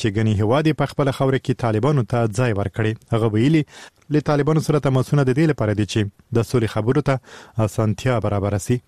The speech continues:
د هالند لاریون په یوه پریکړه لیک سره پای ته ورسېد چې ګډونوالو یې ویل، د هالند پارلمان او د بشري حقوقو نورو نړیوالو بنسټونو ته به یې ولیږي، څو هغوی متوجه کړي چې په افغانستان کې روانه جګړه بندېدو ته اړتیا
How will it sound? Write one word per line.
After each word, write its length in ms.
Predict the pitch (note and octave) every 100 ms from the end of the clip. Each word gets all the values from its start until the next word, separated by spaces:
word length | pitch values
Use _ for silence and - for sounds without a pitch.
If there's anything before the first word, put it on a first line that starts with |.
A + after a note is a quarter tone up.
| _ _ -
د 100 | C3 B2+
هالند 420 | C3 D3 D3+ C3
لاریون 320 | B2 C3 C#3 -
په 100 | A#2
یوه 160 | A2+ A#2
پریکړه 340 | A#2 - A#2+
لیک 140 | D3+ -
سره 160 | A#2+ -
پای 160 | A2
ته 140 | G#2+ G#2+
ورسېد 320 | G#2 - G#2 -
چې 80 | A2 - _ A#2
ګډونوالو 560 | A#2 A2+ A2+ A#2 A2+
یې 100 | G#2+ G#2
ویل، 220 | A#2+ D3+ - - _ _ A2
د 100 | A#2
هالند 320 | A2 A2 A#2+ A2+
پارلمان 420 | A2+ G#2 A2 C#3+ D#3+ - - -
او 40 | D#3 D3+
د 80 | C#3+
بشري 260 | - D3+ C#3
حقوقو 340 | C#3 D3 D3 C#3+
نورو 180 | C#3+ C#3+
نړیوالو 440 | C3 A2+ A2 A#2+ A2
بنسټونو 480 | A#2 G2+ A2 D3+ C3+
ته 60 | A#2
به 80 | A2
یې 80 | A2+
ولیږي، 360 | D#3 B2+ F#2+ G#2 F#2 -
څو 80 | - B2
هغوی 260 | A2 G#2 A#2
متوجه 460 | A2+ G#2+ G#2 G2 C#3 D#3
کړي 140 | D#3 C#3+
چې 160 | C#3 -
په 100 | C3
افغانستان 340 | B2+ B2+ C#3
کې 120 | B2+ -
روانه 260 | B2 B2+ A#2+
جګړه 260 | B2 A#2 C3 C3 - - - -
بندېدو 420 | A#2+ A#2 A2 A2 D#3 -
ته 120 | G#2+
اړتیا 260 | F#2+ -